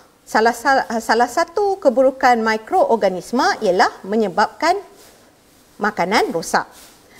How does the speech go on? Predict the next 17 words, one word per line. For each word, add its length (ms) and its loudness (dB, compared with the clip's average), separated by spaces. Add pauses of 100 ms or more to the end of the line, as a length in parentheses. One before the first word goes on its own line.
Jadi 320 -2
kita 240 -6
tahu 400 -2
di 80 -2
situ, 320 0 (240)
makanan 560 0
rosak 400 4
disebabkan 640 0
oleh 240 0
tindakan 640 0
mikroorganisma. 960 -6
Dan 160 -4
apakah 400 -2
tindakan 480 -4
itu? 240 2 (480)
Mikroorganisma 1200 0
bertumbuh 720 2